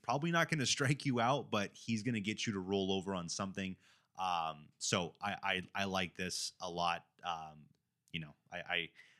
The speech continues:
I, I know, of course, you want Clemens, you want Martinez. I think that, um, yeah, I,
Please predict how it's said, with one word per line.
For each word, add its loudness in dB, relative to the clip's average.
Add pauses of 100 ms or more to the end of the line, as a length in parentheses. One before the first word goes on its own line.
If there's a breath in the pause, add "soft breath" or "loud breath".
(100)
I, 2 (140)
I 4
know, 0
of -6
course, -4 (160)
you -4
want -2
Clemens, -4
you -4
want -4
Martinez. -6
I -8
think -10
that, -2 (440 soft breath)
um, -16 (1160)
yeah, -8 (180)
I, 4